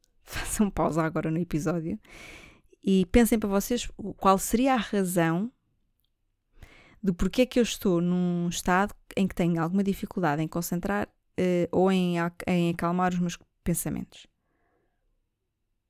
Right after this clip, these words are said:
Ok, já tá? Ok, fixe. Porque estou assoberbada. Se disseram outra coisa, é errado. Ok? Pronto. Eh, sinto-me assoberbada. E depois tenho muita dificuldade em concentrar-me. E fico, eu ando assim.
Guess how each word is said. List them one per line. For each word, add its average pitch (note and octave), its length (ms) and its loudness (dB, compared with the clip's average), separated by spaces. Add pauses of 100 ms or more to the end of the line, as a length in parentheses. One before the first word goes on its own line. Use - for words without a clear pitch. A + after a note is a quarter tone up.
(360)
Ok, - 280 -6 (100)
já D3+ 100 -4
tá? B3 340 0
Ok, - 160 -8 (260)
fixe. - 320 -6 (100)
Porque - 100 -6
estou - 120 -2
assoberbada. G#3+ 880 0
Se F#3+ 300 -4
disseram F3 480 -2
outra D#3+ 180 -8
coisa, G3 320 -6
é G3 40 -6
errado. - 200 -12 (180)
Ok? - 180 -12 (500)
Pronto. - 340 -8 (400)
Eh, G3+ 200 2
sinto-me A3+ 280 -2
assoberbada. A#3 440 0
E F3 60 -4
depois G3+ 220 -6
tenho A#3+ 160 0
muita A#3+ 280 0
dificuldade B3 460 -2
em B3 40 -6
concentrar-me. A#3+ 720 -2 (840)
E F#3 60 -4
fico, G3+ 880 -4 (680)
eu E3 220 -2
ando F#3 240 0
assim. G#3 420 -2